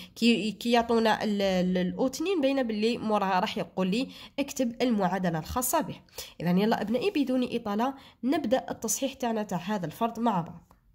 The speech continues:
نسمو بسم الله بالتمرين الأول اللي قال لي: "حدد محطات هضم الأغذية بالترتيب". إذن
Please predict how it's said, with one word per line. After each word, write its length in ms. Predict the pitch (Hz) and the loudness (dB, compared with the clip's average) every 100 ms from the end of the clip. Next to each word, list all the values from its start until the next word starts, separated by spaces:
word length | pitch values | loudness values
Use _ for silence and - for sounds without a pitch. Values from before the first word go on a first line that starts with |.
| _ _ _ _ _ - | _ _ _ _ _ -4
نسمو 280 | - 294 247 | 0 2 4
بسم 240 | 226 214 | 2 2
الله 240 | 190 233 | 2 2
بالتمرين 800 | 214 226 240 233 233 214 180 160 | 2 0 0 -2 -2 0 2 0
الأول 380 | 151 - 294 302 | -2 -2 0 0
اللي 140 | 240 | 0
قال 260 | 226 220 202 | 0 -2 -2
لي: 180 | 233 254 - - | -2 -4 -8 -16
"حدد 560 | - - 440 277 233 226 | -8 2 4 4 0 0
محطات 580 | 240 - 277 - 359 254 | -2 -2 -4 0 -2 0
هضم 300 | 247 277 240 | 0 0 -2
الأغذية 480 | 226 233 185 233 285 | 0 -2 -2 -2 -2
بالترتيب". 500 | 226 - 175 185 190 | -2 -4 -4 -4 -4
إذن 340 | 233 214 208 | -2 0 0